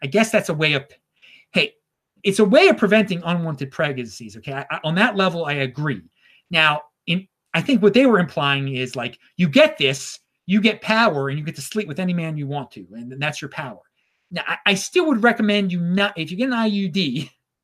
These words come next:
it doesn't give you the license to go sleep with anybody you want to, okay? And to do it, like, eight, eight times a day or whatever. There's still diseases out there.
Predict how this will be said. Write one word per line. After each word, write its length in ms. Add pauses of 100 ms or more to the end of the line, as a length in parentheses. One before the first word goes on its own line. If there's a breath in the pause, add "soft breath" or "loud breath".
(320 soft breath)
it 100
doesn't 240
give 160
you 140
the 60
license 420
to 80
go 100
sleep 220
with 100
anybody 260
you 80
want 260
to, 180
okay? 280 (200 soft breath)
And 100
to 100
do 260
it, 120
like, 300
eight, 320
eight 180
times 280
a 40
day 260
or 80
whatever. 380 (260 soft breath)
There's 280
still 160
diseases 500
out 220
there. 320